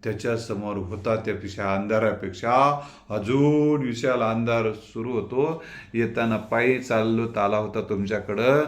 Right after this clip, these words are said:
जाताना त्याला गाडीत टाकून न्यावं लागेल आणि काही दिवस गाडीत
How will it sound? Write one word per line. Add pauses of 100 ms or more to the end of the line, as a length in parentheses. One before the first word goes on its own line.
(360)
जाताना
त्याला (1400)
गाडीत
टाकून
न्यावं
लागेल (240)
आणि
काही
दिवस
गाडीत